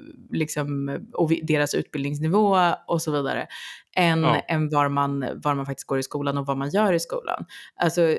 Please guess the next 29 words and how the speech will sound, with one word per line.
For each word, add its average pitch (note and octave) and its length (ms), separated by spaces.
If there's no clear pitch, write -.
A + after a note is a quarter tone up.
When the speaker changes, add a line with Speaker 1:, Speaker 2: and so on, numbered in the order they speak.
Speaker 1:
så E3+ 120
att, E3+ 160
eh, E3+ 40
Speaker 2:
Precis, D#3 340
och A#2 100
det, C3+ 120
Speaker 1:
det E3+ 120
Speaker 2:
det C3+ 80
är B2+ 60
Speaker 1:
på A#2+ 60
ett C3 60
Speaker 2:
det B2+ 60
Speaker 1:
sätt B2 100
Speaker 2:
som C3 80
Speaker 1:
så B2 60
Speaker 2:
är, D#3+ 220
Speaker 1:
är D#3 40
ju D#3 60
Speaker 2:
vad D3+ 80
ska - 120
man - 20
Speaker 1:
alla E3+ 200
Speaker 2:
säga? C4 420
Speaker 1:
barn B2+ 480
hemskolade, - 840
liksom. - 380
Speaker 2:
Ja. A2+ 340
Speaker 1:
Eller G3 140
hur? E3+ 220